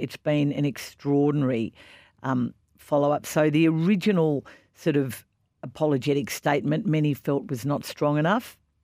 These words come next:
So then Judy Houseman, founder and chair of the Sydney Public Relations Company House and, um, a long time big leader in the arts in New South Wales and across Australia, has resigned as a founding board member.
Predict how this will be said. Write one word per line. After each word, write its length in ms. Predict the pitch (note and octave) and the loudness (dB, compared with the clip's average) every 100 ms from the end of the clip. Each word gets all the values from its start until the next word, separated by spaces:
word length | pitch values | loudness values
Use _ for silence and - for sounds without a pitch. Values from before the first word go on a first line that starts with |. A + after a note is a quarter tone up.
| _ _ _ _ _ _ | _ _ _ _ _ _
So 340 | - E3+ D#3 | -2 2 4
then 220 | D3+ E3+ C#3+ | 4 2 2
Judy 340 | D#3+ E3+ D3+ | 2 4 2
Houseman, 640 | B2+ D3 D3+ - E3+ A3 | 2 2 0 0 0 0
founder 360 | - E3 D#3 C#3 | 0 0 2 2
and 140 | C3+ | 0
chair 260 | - D3+ D3 | 0 2 2
of 120 | C#3 | 0
the 60 | A#2+ | -4
Sydney 260 | - C#3+ | -4 -2
Public 320 | C3 C#3 B2+ A#2+ | -2 -2 0 0
Relations 540 | C3 C3+ - B2+ B2+ | 0 0 0 -2 -4
Company 400 | - C3 C3 B2 | -4 -2 0 -2
House 480 | C3+ C3+ B2 C3+ - | 0 0 0 -2 -6
and, 280 | C#3+ C#3 C3 | -2 -2 0
um, 220 | B2+ C3 - | -2 -2 -2
a 60 | |
long 360 | C#3+ C#3 C#3 C#3+ | -2 0 0 -2
time 460 | - C3+ C3 C3 - - - _ _ - | -2 -2 0 -2 -6 -12 -20 _ _ 0
big 200 | G#3 D#3+ | 0 2
leader 360 | D3 C#3 C3+ | 4 4 2
in 200 | C3+ C#3+ | 0 0
the 160 | C3+ C3 | 0 2
arts 500 | B2 B2+ G3 - - | 2 0 -2 -10 -14
in 120 | - D3 | -4 -2
New 140 | D3+ | 0
South 240 | - C3+ | -2 -2
Wales 320 | C#3 C3+ C3+ C#3 | 0 0 0 -2
and 80 | |
across 340 | C3+ - C3 - | -4 -2 -4 -4
Australia, 520 | B2+ - B2+ B2 C3 | -12 -4 -2 0 -2
has 240 | C3 B2 | -2 -4
resigned 520 | B2 A2 C3 A#2+ B2+ F3+ | -4 -4 -2 -2 -2 -4
as 140 | B2 | -4
a 80 | C3+ | -6
founding 440 | C#3 C3 B2+ B2 | -4 -2 -2 -4
board 280 | A2+ B2+ B2+ | -4 -4 -2
member. 400 | B2+ B2+ C3 E3+ | -2 0 -2 -4